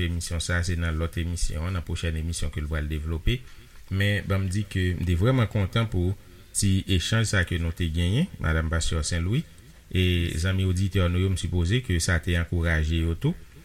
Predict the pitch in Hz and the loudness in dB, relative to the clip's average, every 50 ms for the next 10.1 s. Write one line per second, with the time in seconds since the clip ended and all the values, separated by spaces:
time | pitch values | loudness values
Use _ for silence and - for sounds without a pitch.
0 | - - - - - - 90 90 82 76 95 95 90 - - - 101 95 87 - | -20 -20 -18 -10 -4 -2 0 0 0 0 0 0 2 2 2 2 2 0 0 0
1 | 131 131 - - 92 90 87 82 - 92 82 - 95 87 - - 87 - 95 87 | 0 0 0 2 2 2 2 2 2 0 0 -2 -2 -4 -2 -2 -2 0 2 2
2 | 90 92 87 - 87 87 85 85 80 85 82 - 104 - - 92 82 - - 98 | 2 0 0 -2 -2 -2 0 0 0 0 -2 -2 -2 -2 0 -2 -2 -2 -2 -2
3 | 90 80 80 85 82 85 87 85 - 80 - - 87 - - - 85 87 87 90 | -2 -2 -2 -2 -2 0 0 0 0 -2 -2 -2 -4 -4 -2 -2 -2 0 0 2
4 | 101 113 123 143 - - - - - - - - - - 90 90 87 85 76 82 | 2 2 2 0 -4 -10 -20 -20 -20 -20 -20 -10 -4 0 2 2 2 2 0 0
5 | 101 110 110 - - 143 131 101 92 98 95 92 107 131 170 - - - - - | 2 0 0 0 2 2 2 4 4 4 4 4 2 0 0 -2 -6 -18 -20 -20
6 | - - - - - 92 - 107 101 95 - - 107 95 98 98 95 95 95 95 | -20 -20 -10 -4 -2 -2 0 2 0 0 0 0 0 2 2 2 4 4 4 4
7 | 92 92 90 82 - - - 58 - - - - - - - 107 101 92 113 110 | 4 2 2 0 -2 -2 -4 -6 -6 -8 -10 -10 -10 -4 -2 0 2 4 4 4
8 | 110 110 113 113 107 104 120 - - - 123 120 127 131 - - - 95 98 104 | 4 4 2 2 2 2 0 0 2 2 4 4 4 2 0 -2 0 0 2 4
9 | 117 131 135 - - - 113 113 110 110 117 127 135 139 113 98 98 104 113 131 | 2 2 0 0 0 0 2 2 2 2 2 2 2 0 0 0 0 0 0 0
10 | 131 | 0